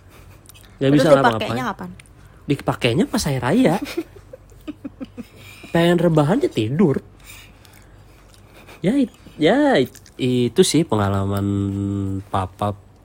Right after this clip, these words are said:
Speaker 1: kalau <laughs> hari raya. Kalau misalkan mama,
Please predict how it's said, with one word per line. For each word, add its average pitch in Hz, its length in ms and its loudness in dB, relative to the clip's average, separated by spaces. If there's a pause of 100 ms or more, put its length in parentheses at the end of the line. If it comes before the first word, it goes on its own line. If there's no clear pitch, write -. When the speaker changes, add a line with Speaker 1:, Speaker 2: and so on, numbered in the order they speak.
(240)
Speaker 1:
kalau 127 520 2 (100)
<laughs> - 140 -20
hari 107 180 -2
raya. 95 440 -6 (1500)
Kalau 143 240 2
misalkan 156 300 2
mama, 160 340 0